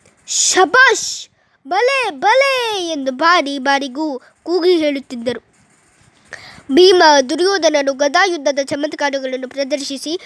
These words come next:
ನೆರೆದಿದ್ದವರ ಮೈ ಜಂ ಎನಿಸಿದರೆ, ನಕುಲ ಸಹದೇವರು ಅಶ್ವವಿದ್ಯೆಯನ್ನು ಪ್ರದರ್ಶಿಸಿ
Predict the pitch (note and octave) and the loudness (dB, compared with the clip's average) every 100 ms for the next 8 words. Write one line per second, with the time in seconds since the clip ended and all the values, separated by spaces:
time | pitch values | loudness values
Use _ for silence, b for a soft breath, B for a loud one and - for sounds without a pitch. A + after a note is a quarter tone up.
0 | B B3+ D4+ F#4 E4+ D4 C#4+ C4+ C4+ D4+ | B 0 2 0 0 2 4 2 2 0
1 | D#4 C4 B C4 C4 A4 A4 G#4 F#4 D4+ | 0 -6 B -10 0 2 2 0 -2 -4
2 | D4 C#4 C#4 F4 - _ C#4 D#4 G4+ G4+ | -10 -8 -4 -4 -6 _ -8 -4 -2 -2
3 | F4 D4+ C#4 C#4 C4 D4+ - D#4+ - G#4+ | 0 0 2 0 2 0 0 -2 0 -2
4 | F#4 C#4+ D4 C#4 C4+ C4+ C4+ C4+ - C4 | -2 0 2 2 0 -4 -4 -2 -2 -4
5 | D4+ | -4